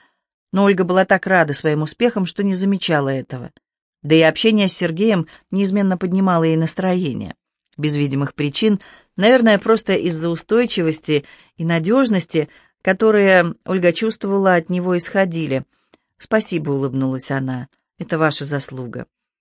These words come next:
«Все-таки в первую очередь ваша». Он был немногословен, но это тоже входило в понятие надежности, а потому Ольге нравилось.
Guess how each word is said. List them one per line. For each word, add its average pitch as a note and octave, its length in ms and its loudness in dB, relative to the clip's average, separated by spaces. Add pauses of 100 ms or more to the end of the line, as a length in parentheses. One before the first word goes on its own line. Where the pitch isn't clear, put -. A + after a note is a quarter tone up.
(340)
«Все-таки - 640 -4
в - 140 -18
первую C#3 460 -4
очередь E3 380 -4
ваша». G3 460 -4 (960)
Он D3 180 -2
был C#3 240 -2
немногословен, D3 840 -2 (420)
но D3 100 -6
это C#3+ 200 -4
тоже C#3+ 680 -2
входило C#3+ 460 -2
в - 80 -14
понятие D3 420 -2
надежности, A#3 720 0 (320)
а - 80 -2
потому G3 520 0
Ольге F#3 220 0
нравилось. C3+ 640 -4